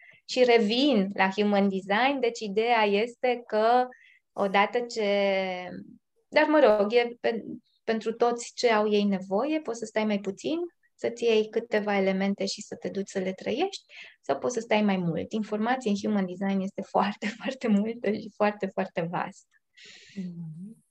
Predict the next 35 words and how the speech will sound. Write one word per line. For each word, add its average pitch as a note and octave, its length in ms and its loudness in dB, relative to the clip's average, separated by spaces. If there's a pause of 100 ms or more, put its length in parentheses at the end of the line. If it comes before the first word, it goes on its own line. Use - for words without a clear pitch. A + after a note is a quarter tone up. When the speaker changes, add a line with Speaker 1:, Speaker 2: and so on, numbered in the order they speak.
(200)
Speaker 1:
Încă G3 500 6
nici G#3 680 -2
eu F#3 320 2
nu E3+ 180 -4
sunt E3+ 380 -4
la F3+ 320 -6 (840)
nivelele G3 960 2 (240)
<laughs> C#4+ 320 -2
cele A3 200 2
mai G3 200 0
cele, A#3+ 340 2 (120)
dar, F3+ 480 2 (1500)
um, G#3+ 840 2 (840)
de A3+ 160 0
multe C4+ 380 0
ori, B3 460 6 (220)
deci B3 200 -4
cel E4 180 -2
mai E4 100 2
important C4+ 480 2
lucru C4 220 0
e B3 180 4
să A#3+ 140 -4
ai, A#3 360 0
să-ți A3+ 220 -14
dezvolți A3 380 0
această B3 320 -2
conexiune G#3+ 560 -4
cu G#3 120 -6
tine, G3+ 340 -2
că F#3+ 100 -6
nu G#3 140 -2
toată A3+ 260 -2
lumea G#3+ 240 0
a G3 100 0